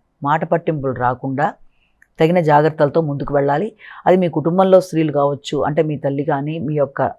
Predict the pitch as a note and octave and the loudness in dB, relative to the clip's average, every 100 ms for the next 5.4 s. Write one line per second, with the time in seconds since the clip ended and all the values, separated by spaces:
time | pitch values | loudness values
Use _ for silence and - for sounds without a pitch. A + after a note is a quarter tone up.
0 | D3+ B2+ C3+ D#3 D3 - - C3 C3+ C3+ | -12 -12 -6 -4 -6 -8 -8 -8 -6 -6
1 | C3+ C#3 - - - - - - F3 F3+ | -6 -8 -6 -8 -8 -20 -18 4 4 4
2 | F#3 D#3 C3 C#3 E3+ F3+ F#3 E3+ E3 C#3+ | 2 2 2 4 4 4 0 0 0 0
3 | F3 - A#3+ A#3 G3 - C3 E3 - - | 0 4 4 4 0 0 -2 -2 -2 -6
4 | E3+ G3+ C4+ B3+ F#3+ D#3+ D3+ C3+ C3 B2+ | -2 2 4 6 6 4 2 2 0 -2
5 | C3 C3 D3 | -6 0 0